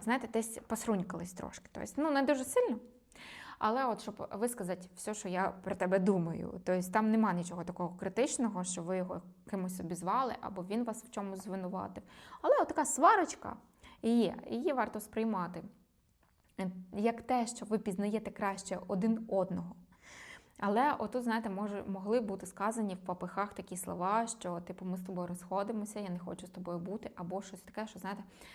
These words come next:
ставить якусь крапочку у ваших стосунках. Давайте будемо дивитися, чи проявить він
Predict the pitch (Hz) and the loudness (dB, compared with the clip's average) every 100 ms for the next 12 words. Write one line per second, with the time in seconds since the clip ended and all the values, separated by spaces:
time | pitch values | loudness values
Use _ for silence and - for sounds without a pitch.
0 | - - 214 208 - 185 - 196 196 202 | -18 -4 -2 -2 -4 -10 -4 0 0 0
1 | - 175 175 180 185 - - 175 175 170 | -4 -2 0 -2 -2 -8 -12 -10 -8 -8
2 | - - _ _ _ - - - - 180 | -12 -18 _ _ _ -20 -20 -20 -8 4
3 | 262 269 214 240 202 185 214 277 - 202 | 4 4 0 0 0 0 -2 -2 -8 -10
4 | 185 - 180 208 226 190 190 185 202 | -10 -6 -2 0 0 -4 -4 -4 -4